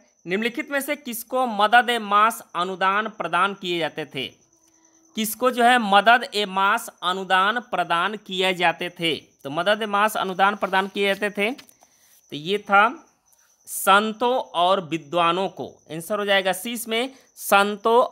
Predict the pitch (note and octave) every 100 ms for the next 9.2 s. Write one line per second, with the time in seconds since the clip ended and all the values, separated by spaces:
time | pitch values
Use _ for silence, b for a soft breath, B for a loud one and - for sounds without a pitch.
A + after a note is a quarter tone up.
0 | - E3+ G3 G#3 D#3+ C#3+ D3+ D#3 E3 D#3
1 | B2 - _ _ _ _ b b b A3
2 | A3+ D4 C#4 C4+ C4 A3 G#3+ G#3 G3 B3+
3 | - _ _ _ _ A#2+ D3+ G#3+ - D4
4 | D4 B3+ A#3 A3+ - A#3+ A#3+ A#3+ - F3+
5 | F#3+ G#3+ G#3+ G#3 A3+ - - F#3+ F#3+ F#3+
6 | F#3+ B3+ - F3+ F#3 F#3 F#3 G#3 D#3 E3+
7 | G#3 G#3 A3+ A#3 G#3 F#3 F#3+ F3+ F#3 E3+
8 | C#3+ D#3 E3 A3+ A3+ G3+ F#3+ F#3 E3 C#3
9 | B2 A#2